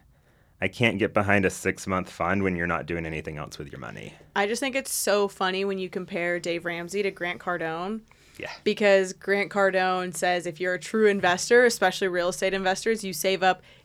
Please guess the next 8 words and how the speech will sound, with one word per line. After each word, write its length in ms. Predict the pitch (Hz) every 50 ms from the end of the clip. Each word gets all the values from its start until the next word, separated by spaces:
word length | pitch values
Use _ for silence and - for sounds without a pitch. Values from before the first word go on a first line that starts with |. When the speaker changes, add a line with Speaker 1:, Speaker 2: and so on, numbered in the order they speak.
| _ -
Speaker 2:
exactly 760 | 196 180 160 165 156 208 214 202 208 208 - 254 262 254 247
amount, 540 | 233 220 214 202 208 214 220 233 226 - 147 -
Speaker 1:
<laughs> 360 | - - - - - - -
Speaker 2:
the 120 | 240 240 233
amount 380 | 214 196 190 196 208 208 -
that 180 | 220 208 185 196
you 160 | 220 214 214
need, 500 | 208 196 190 196 202 220 233 254 254 294